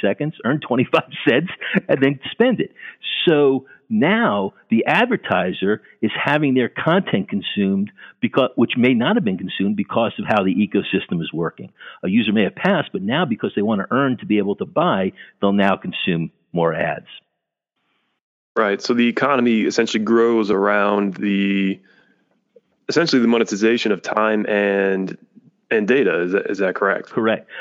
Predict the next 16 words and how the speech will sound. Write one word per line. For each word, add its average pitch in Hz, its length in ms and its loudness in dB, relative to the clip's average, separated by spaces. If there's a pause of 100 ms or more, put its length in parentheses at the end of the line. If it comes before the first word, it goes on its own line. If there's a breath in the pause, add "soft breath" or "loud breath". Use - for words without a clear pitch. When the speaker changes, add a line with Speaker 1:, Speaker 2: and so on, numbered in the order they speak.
(120 loud breath)
Speaker 1:
And 131 140 4
intellectual 123 460 2
property, - 480 0
right? 95 240 0 (200 loud breath)
Your 110 200 4
personal 107 380 2
data 135 480 2 (520 soft breath)
around 92 380 0
ti-, 113 320 0
your, 95 140 4 (160)
your 98 200 2
time 131 420 0 (280 loud breath)
and 120 120 2
your 120 120 4
intellectual 107 420 2
creativity. 82 720 0